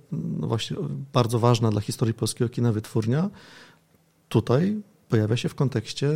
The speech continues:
bardzo ważnego dla siebie momentu, czyli taki w początku współpracy z telewizją, bo właściwie o tym nie wspomniałem, że to był film produkowany dla Telewizji Polskiej, która planowała,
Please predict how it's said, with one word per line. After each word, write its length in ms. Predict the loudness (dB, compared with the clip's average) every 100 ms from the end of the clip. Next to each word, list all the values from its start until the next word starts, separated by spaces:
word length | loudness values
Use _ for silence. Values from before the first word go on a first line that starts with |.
| -2
bardzo 360 | -2 -2 -2
ważnego 300 | -2 0 0
dla 80 | 0
siebie 200 | 2 2
momentu, 420 | 4 4 4 2 -8
czyli 240 | -10 -8
taki 240 | -10 -10 -14
w 100 | -10
początku 500 | -8 0 2 2 -2
współpracy 440 | -4 0 0 0
z 40 |
telewizją, 440 | 4 6 6 6 6
bo 80 | 4
właściwie 340 | 0 2 2
o 60 | 4
tym 120 | 4
nie 80 | 2
wspomniałem, 580 | 0 0 2 2 2 -2 -10 -20 -20 -20 _
że 120 | -4
to 220 | -2 2 2
był 220 | 2 0
film 260 | 2 -2
produkowany 640 | 0 -2 -2 -2 0 0 -2
dla 320 | 0 0 0
Telewizji 440 | -2 0 0 -2
Polskiej, 560 | -4 -4 -4 0 0 -2 -8 -20 -20 -20 -20 _
która 220 | 0 0
planowała, 720 | 2 4 4 4 4 4 2